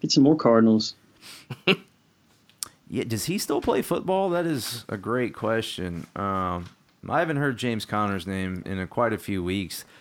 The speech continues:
Speaker 2: They're just chucking the ball there in Arizona. <laughs> The last time
Speaker 1: I was
Speaker 2: I
Speaker 1: gonna say, you
Speaker 2: checked.
Speaker 1: could bu-,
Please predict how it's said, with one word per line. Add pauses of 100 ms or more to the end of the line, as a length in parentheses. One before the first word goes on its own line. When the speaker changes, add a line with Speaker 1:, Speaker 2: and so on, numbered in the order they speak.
Speaker 2:
They're
just
chucking
the
ball
there (460)
in
Arizona. (260)
<laughs>
The
last
time
Speaker 1:
I
was
Speaker 2:
I
Speaker 1:
gonna
say,
you
Speaker 2:
checked.
Speaker 1:
could
bu-,